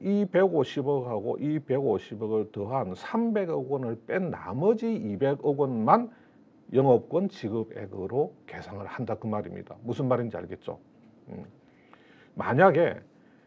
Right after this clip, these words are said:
식별 가능한 무형 자산이 없다 그러면 이전 대가 오백억에서, 어, 순자산 공정가치 그냥 백오십억을 뺀 삼백오십억 원이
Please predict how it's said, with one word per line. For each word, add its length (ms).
식별 520
가능한 600
무형 300
자산이 560
없다 960
그러면 540
이전 320
대가 400
오백억에서, 1120
어, 220
순자산 600
공정가치 960
그냥 380
백오십억을 1080
뺀 300
삼백오십억 1040
원이 340